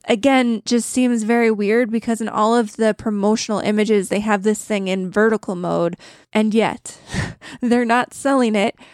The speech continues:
with a vertical stand. It's going to be a thirty dollar upcharge if you want it to be vertical. And,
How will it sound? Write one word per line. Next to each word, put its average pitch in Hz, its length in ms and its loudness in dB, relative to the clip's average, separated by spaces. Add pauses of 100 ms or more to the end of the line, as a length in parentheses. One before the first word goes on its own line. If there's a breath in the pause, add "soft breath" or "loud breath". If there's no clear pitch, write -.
(120 loud breath)
with 214 260 2
a 208 80 2
vertical 214 460 0
stand. 226 580 0 (380 soft breath)
It's - 180 -4
going 233 200 2
to 214 60 -2
be 208 120 0
a 202 80 0
thirty 214 320 2
dollar 196 260 0
upcharge 233 400 -2
if 208 100 -4
you 208 140 -4
want 196 240 -6
it - 80 -12
to - 80 -12
be 226 120 -8
vertical. 220 640 -4 (300 loud breath)
And, 220 400 -2